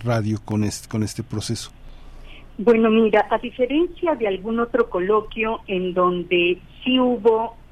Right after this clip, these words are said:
Speaker 2: varias, eh, me-, la posibilidad de que varias mesas, eh, transmitieran también por diecisiete Radio,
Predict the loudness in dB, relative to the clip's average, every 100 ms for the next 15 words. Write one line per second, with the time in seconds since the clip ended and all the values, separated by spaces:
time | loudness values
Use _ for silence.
0 | -20 -6 2 2 2 -4 -2 -2 -6 -18
1 | -18 -12 -10 -8 -10 -10 -10 -8 -4 0
2 | 2 2 0 -4 -8 -10 -8 0 0 0
3 | -2 0 2 2 -2 -8 -10 -10 -10 -12
4 | -12 -16 -20 -20 -20 -20 -6 -2 0 0
5 | 0 0 0 -2 -4 -2 0 2 0 -4
6 | -4 -6 -8 -6 -4 -4 -8 -2 0 0
7 | -6 -8 -12 -4 -4 -2 2 2 2 -2
8 | -10